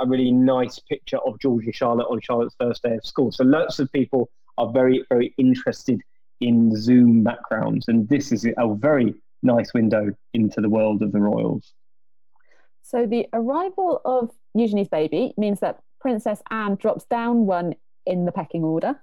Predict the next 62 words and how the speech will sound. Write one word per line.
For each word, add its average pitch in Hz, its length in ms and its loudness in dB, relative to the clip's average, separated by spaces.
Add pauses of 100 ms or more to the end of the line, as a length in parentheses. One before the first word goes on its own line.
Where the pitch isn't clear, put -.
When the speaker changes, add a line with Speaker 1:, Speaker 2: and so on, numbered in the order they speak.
(100)
Speaker 2:
as 190 140 -8
do 190 120 -2
all 175 140 0
of 165 100 -6
her 160 300 -4 (400)
children. 180 480 0 (140)
I - 20 -4
mean, 175 180 -2 (220)
not 220 220 2
that 196 100 0
it - 80 -4
bothers 175 320 0
them 170 220 -2
really, 170 260 0
'cause 170 180 -6
they 175 140 -2
never 165 240 -6 (140)
thought 165 180 -2
that 151 120 -2
they 156 100 -2
were 156 100 -2
gonna 160 200 -6
end 160 160 -6
up 170 140 -12
on 165 100 -4
the 156 60 -8
throne, 165 280 -4
and 165 120 -6
she - 80 -4
never 170 160 -2
gave 165 220 -2
them 180 100 -4
H - 180 -6
R 160 100 -2
Hs 160 240 -4
in 175 80 0
the 160 60 -4
first 175 280 -4
place, 170 220 -2
and 175 120 -2
they 175 80 0
have 175 140 -2
always 180 380 0 (440)
sort 185 120 -2
of 151 80 -4
worked 196 400 0
for 202 100 -4
their 190 160 0
livings 190 460 0
and, 185 220 -2
and 190 200 -2
done 196 180 0
different 196 360 -4
things. 175 420 -4
Um, 202 340 -2 (280)
her 233 240 -2
son-in-law, 233 560 2
though, 180 180 0
was 185 180 -4 (260)
in 196 180 0
the 185 60 0
news 185 360 2